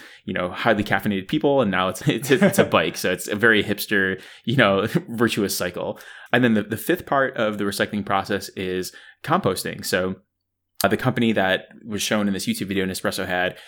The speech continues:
Speaker 1: does open air composting. So it's basically just a giant field of just heaps of coffee. And the, and the guy in the YouTube video was saying, "Hey, like, you know, we actually make different flavors of compost. So if you wanna grow it for
Speaker 2: Oh.
Speaker 1: X or Y
Speaker 2: Yeah.
Speaker 1: or Z,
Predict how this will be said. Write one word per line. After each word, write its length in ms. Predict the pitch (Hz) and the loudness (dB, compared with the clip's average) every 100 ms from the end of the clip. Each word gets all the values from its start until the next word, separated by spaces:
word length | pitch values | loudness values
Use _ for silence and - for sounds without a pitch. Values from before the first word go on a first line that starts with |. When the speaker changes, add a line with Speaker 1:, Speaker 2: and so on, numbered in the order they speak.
| - - | -12 -4
Speaker 1:
does 120 | 104 | 0
open 240 | 139 113 | 0 0
air 120 | 90 | -2
composting. 560 | 82 92 87 90 - 90 | -2 -8 -6 -8 -8 -6
So 140 | - | -4
it's 100 | 92 | -4
basically 380 | - 107 - 104 | -2 -2 -2 -4
just 180 | 101 - | -6 -10
a 60 | 90 | -10
giant 500 | - 92 101 98 - | -6 -4 -2 -4 -8
field 600 | - 107 110 107 104 - | -6 -2 0 0 -4 -4
of 360 | 95 87 82 - | -4 -4 -6 -10
just 280 | 101 - | -12 -10
heaps 260 | - 113 - | -8 -8 -6
of 100 | 95 | -8
coffee. 440 | - 92 - 95 | -2 -2 -2 -4
And 120 | 92 95 | -2 -2
the, 180 | 92 - - - | -4 -8 -16 -4
and 80 | 107 | 0
the 60 | |
guy 160 | 117 117 | 2 4
in 60 | |
the 120 | 107 101 | 2 0
YouTube 360 | 95 156 123 | -2 -2 0
video 200 | 107 92 | 0 0
was 160 | 95 - | 0 -2
saying, 220 | 101 98 | -4 0
"Hey, 200 | 143 113 | 2 0
like, 220 | 87 85 - - - | -2 -10 -18 -20 -8
you 120 | 104 | -4
know, 40 | |
we 140 | 92 113 | 0 0
actually 200 | 117 104 | 0 -4
make 180 | 101 101 | -4 -6
different 260 | - 101 - - | -8 -10 -12 -16
flavors 560 | - 107 104 92 87 - | -4 0 0 0 -2 -4
of 180 | 92 90 | -6 -6
compost. 540 | - 98 95 87 95 | -4 -4 -4 -6 -6
So 80 | 95 | -6
if 120 | 92 | -6
you 80 | 101 | -6
wanna 180 | 95 90 | -6 -4
grow 200 | 98 90 | -2 0
it 140 | 139 | 2
for 80 | 196 | 4
Speaker 2:
Oh. 40 | |
Speaker 1:
X 400 | 180 135 107 107 - | 4 2 0 -6 -8
or 100 | 92 | -4
Y 280 | 104 147 147 | -2 0 0
Speaker 2:
Yeah. 60 | |
Speaker 1:
or 100 | 104 | 0
Z, 360 | 92 127 139 | -2 -4 -4